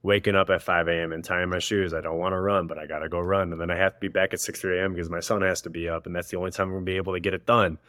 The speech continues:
And then you're like, "All right, well, I'm gonna have to run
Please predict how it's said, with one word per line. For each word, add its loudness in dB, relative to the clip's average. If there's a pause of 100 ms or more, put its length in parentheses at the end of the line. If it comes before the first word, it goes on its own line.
(500)
And 6 (720)
then 2
you're 4
like, 6
"All 8
right, 8
well, 6
I'm 6
gonna 4
have 0
to 0
run 4